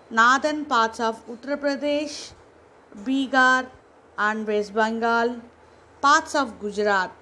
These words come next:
and small portions of Maharashtra near the west coast of Rajasthan. Zone three, level of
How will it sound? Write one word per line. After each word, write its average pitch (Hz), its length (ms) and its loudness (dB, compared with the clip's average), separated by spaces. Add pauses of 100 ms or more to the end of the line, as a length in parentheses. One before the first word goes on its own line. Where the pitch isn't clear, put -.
(640)
and 214 320 0
small 320 400 0
portions 254 560 -6
of 220 200 -2
Maharashtra 233 1080 0 (600)
near 359 360 2
the 330 280 0
west 254 400 -4
coast 226 360 -2
of 240 240 -4
Rajasthan. 170 840 -8 (720)
Zone 330 520 2 (240)
three, 311 360 -4 (1200)
level 339 480 2
of 320 300 2